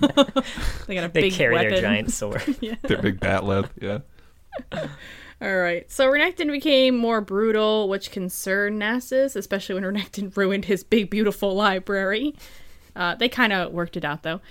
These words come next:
Speaker 2: There's a brief mention here of Nasus trying to figure out what's going on with the other Ascended, who are all, like, you know, corrupted by war, becoming Darkin, although they don't mention it by name in this bio.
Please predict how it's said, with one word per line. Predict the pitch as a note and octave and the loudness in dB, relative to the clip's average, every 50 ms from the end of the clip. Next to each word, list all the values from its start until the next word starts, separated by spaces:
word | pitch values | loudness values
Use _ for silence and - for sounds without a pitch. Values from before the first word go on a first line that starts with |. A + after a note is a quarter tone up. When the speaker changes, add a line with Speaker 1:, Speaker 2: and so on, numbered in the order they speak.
| - - - - - | -20 -20 -18 -10 -6
Speaker 2:
There's | A#3 B3+ B3+ | -4 -2 0
a | B3+ | -2
brief | A#3 A#3+ D4 F4+ G4+ G4+ - | 0 0 0 0 0 0 0
mention | D4 C#4+ D4+ D4 D#4 D4 C#4+ | 0 0 0 0 0 0 2
here | C#4+ C#4+ C4+ C4+ C4+ A#3 | 2 2 2 2 2 2
of | G3+ G3 | 0 0
Nasus | G3 F#3+ F#3+ F#3+ - G#3+ - | -2 -2 -2 -2 -4 -8 -10
trying | - - F#3 F3+ | -6 -6 -4 -4
to | F3+ | -4
figure | - F#3+ F3+ F3 | -6 -6 -4 -2
out | E3+ D#3 | -4 -4
what's | - E3+ - - | -4 -8 -10 -8
going | E3+ E3 E3 D#3+ | -8 -8 -6 -6
on | D#3 E3 D#3 | -6 -6 -8
with | D#3+ - | -8 -10
the | - D#3 - - | -12 -14 -12 -12
other | C3+ C3 D#3+ F3+ G3+ | -12 -10 -8 -6 -6
Ascended, | G#3+ G#3+ - A#3 A3+ A#3 A3+ B3 B3 B3 B3 A3 | -6 -6 -6 -6 -6 -4 -2 -2 -2 -2 -4 -6
who | G3+ F3+ E3+ | -10 -10 -10
are | D#3 D#3 D#3 | -10 -10 -10
all, | D3+ - | -10 -10
like, | - D3 - - - - - - - - - | -10 -10 -12 -12 -12 -14 -16 -16 -18 -18 -14
you | - F3 | -12 -10
know, | D#3 D#3 G#2 G2 - - | -10 -10 -10 -12 -12 -14
corrupted | - - F#3 E3+ E3 - - E3 - | -8 -6 -6 -6 -6 -6 -10 -12 -10
by | D3+ D3 | -10 -12
war, | C3+ D3+ D#3 E3 D#3+ D#3 D3+ D3 E3 - - - - - - - - _ _ - - - - | -10 -10 -8 -6 -4 -4 -4 -4 -6 -8 -14 -20 -20 -20 -20 -20 -20 _ _ -20 -14 -6 -2
becoming | A#3+ A#3 - A3 G#3 F3+ E3 E3 | -2 -2 0 -2 -4 -2 -4 -4
Darkin, | D#3 D#3 D3+ E3 - - D3+ D3+ | -4 -4 -6 -6 -8 -10 -12 -10
although | D#3 D#3+ F3 E3+ | -8 -8 -8 -6
they | E3+ E3+ D#3+ | -6 -6 -8
don't | D3+ A#2 G#2 | -8 -10 -10
mention | D3 D#3+ E3+ - - D#3+ | -10 -12 -12 -12 -12 -14
it | D3+ - | -14 -12
by | D#3 D3+ D3+ | -14 -14 -12
name | D3 D3+ D3+ D3 D3 D3 E3+ - | -12 -12 -10 -10 -10 -12 -12 -12
in | A#3 F#3 E3+ | -12 -12 -12
this | D#3 D#3 - | -12 -14 -14
bio. | - E3 D#3 D#3+ D#3+ D#3+ F3+ | -16 -18 -18 -16 -16 -18 -18